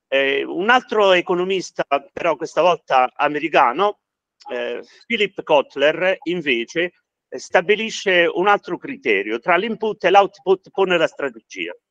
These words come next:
La strategia, vale a dire la procedura dell'analisi per ottenere un determinato risultato. Il, ehm, naturalmente questo in un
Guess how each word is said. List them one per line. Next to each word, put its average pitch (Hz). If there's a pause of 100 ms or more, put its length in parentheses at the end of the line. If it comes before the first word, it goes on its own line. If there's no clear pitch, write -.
(160)
La 147
strategia, 180 (220)
vale 156
a 165
dire 175
la 165
procedura 180
dell'analisi 190 (280)
per 190
ottenere 190
un 170
determinato 160
risultato. 107 (460)
Il, 151
ehm, 123 (300)
naturalmente 196
questo 190
in 160
un 151